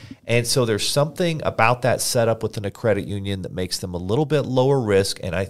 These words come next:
I agree. I think it's very rare that you see a credit union go out of business. And there's something to be said about that membership deposit plus regular bank deposits that credit unions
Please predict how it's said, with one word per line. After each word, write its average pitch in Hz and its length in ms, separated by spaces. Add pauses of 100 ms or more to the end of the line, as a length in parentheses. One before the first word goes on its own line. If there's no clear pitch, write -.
(120)
I 101 60
agree. 107 300
I 135 40
think 120 200
it's 101 100
very 107 340
rare 104 280
that 101 80
you 80 80
see - 200
a 92 60
credit 87 320
union 104 260
go 101 200
out 95 80
of 92 80
business. 113 480 (340)
And 107 160
there's 104 160
something 135 320
to 139 80
be 147 80
said 120 260
about 107 260
that 92 280
membership 131 800 (300)
deposit 113 800
plus 196 400
regular 110 300
bank 101 240
deposits 95 560
that - 160
credit 104 320
unions 101 500